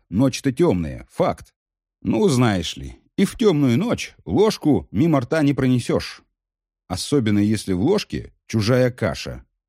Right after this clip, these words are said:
"Это ты оставь, друг. Имей в виду, что твои намеки глубоко оскорбляют и честных, вполне сознательных колхозников Красного Луча, и меня,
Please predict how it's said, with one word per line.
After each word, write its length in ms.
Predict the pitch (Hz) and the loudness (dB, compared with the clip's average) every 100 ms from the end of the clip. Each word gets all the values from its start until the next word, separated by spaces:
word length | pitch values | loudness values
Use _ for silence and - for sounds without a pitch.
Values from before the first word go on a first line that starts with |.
| _ _ _ _ _ _ - | _ _ _ _ _ _ 0
"Это 380 | 175 226 - 190 | 2 2 2 2
ты 160 | 180 | 2
оставь, 440 | 147 - - 101 73 | 2 0 -2 -2 -2
друг. 420 | 78 67 - - _ _ - | -8 -10 -14 -20 _ _ 0
Имей 300 | 117 151 139 | 4 4 4
в 20 | |
виду, 400 | 139 143 92 67 _ _ | 2 2 0 -4 _ _
что 220 | - 127 | -4 -2
твои 240 | 123 127 | 2 2
намеки 540 | 117 113 233 - 73 - - | 2 2 0 -2 -6 -8 -8
глубоко 500 | 90 131 151 202 208 | -2 0 2 2 0
оскорбляют 760 | 180 - 190 165 113 78 78 - _ | -2 -4 -2 0 -2 -2 -6 -14 _
и 100 | - | -6
честных, 560 | - - 226 - 76 - _ | -4 -2 -2 -2 -8 -10 _
вполне 400 | - - 139 151 | -6 0 2 2
сознательных 640 | 127 127 131 139 117 110 | 2 0 2 0 0 -2
колхозников 640 | - 123 151 123 113 113 - _ | 0 0 2 2 0 -2 -8 _
Красного 420 | - 135 131 107 98 | -2 -2 -2 -2 0
Луча, 480 | 107 - 247 80 - _ _ | -2 -2 -4 -4 -12 _ _
и 100 | 214 | 2
меня, 500 | 254 220 107 95 90 | 4 4 2 0 -6